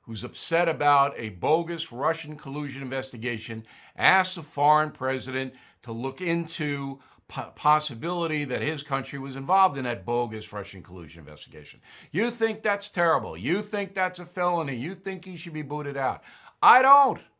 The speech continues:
As an American, I just think it's foolish. But more than that, it's destructive. Mark Penn, Bill Clinton's guy in impeachment,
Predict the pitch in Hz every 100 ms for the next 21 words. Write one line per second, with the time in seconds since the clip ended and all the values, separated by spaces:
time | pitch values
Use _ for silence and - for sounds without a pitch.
0 | _ _ _ _ _ _ _ _ _ _
1 | _ _ _ _ 147 190 196 214 226 254
2 | 240 - 113 - 180 240 247 - 226 214
3 | 214 - - - 214 240 240 220 156 -
4 | - - _ _ _ _ _ _ 175 175
5 | 208 247 214 185 160 156 151 - 180 175
6 | - - - 147 196 214 220 _ 175 170
7 | 147 98 - _ _ _ _ _ _ _
8 | _ _ - 139 180 185 - 196 185 127
9 | 85 - _ 104 196 254 - 285 320 208
10 | 139 - 120 101 95 90 85 101 85 -
11 | -